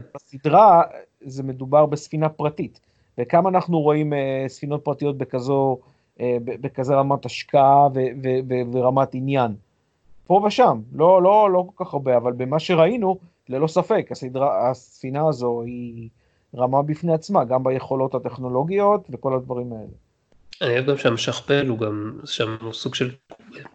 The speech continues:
Speaker 2: קופסה של מדפסת תלת-ממדית אמיתית.
Speaker 1: אה.
Speaker 2: כאילו, יש מדפסות תלת-ממדיות אמיתיות שנראות ככה.
Speaker 1: כן, כן, זה, וזה
Speaker 2: המ-,
Speaker 1: ברור
Speaker 2: המשכפל
Speaker 1: שזה
Speaker 2: ש-, של ה-,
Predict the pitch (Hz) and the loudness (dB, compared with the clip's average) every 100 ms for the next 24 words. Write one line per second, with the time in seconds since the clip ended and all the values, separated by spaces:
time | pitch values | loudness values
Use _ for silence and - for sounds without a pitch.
0 | - - - - 147 143 123 117 139 131 | -14 -10 -4 2 2 4 0 0 -4 -2
1 | 139 - 131 131 143 135 117 127 131 113 | -4 -2 -2 0 2 2 2 0 0 -2
2 | 110 - 127 - - - _ _ _ _ | -2 -2 -4 -4 -18 -20 _ _ _ _
3 | _ _ _ - 120 131 135 120 139 135 | _ _ _ -16 -4 2 4 4 2 0
4 | - 135 139 135 143 131 135 131 131 120 | -2 0 0 0 2 2 4 4 4 4
5 | 127 135 120 131 131 117 113 120 120 - | 2 2 0 -2 -2 -2 2 2 2 -4
6 | 104 - - _ _ _ - 180 120 - | -6 -6 -12 _ _ _ -2 0 0 -4
7 | - 127 120 123 135 143 139 135 143 135 | -8 -8 -6 -6 0 0 0 0 2 2
8 | 151 131 - 170 143 135 147 135 127 131 | 2 0 -4 2 2 4 4 6 6 4
9 | - 117 113 110 | 2 0 0 0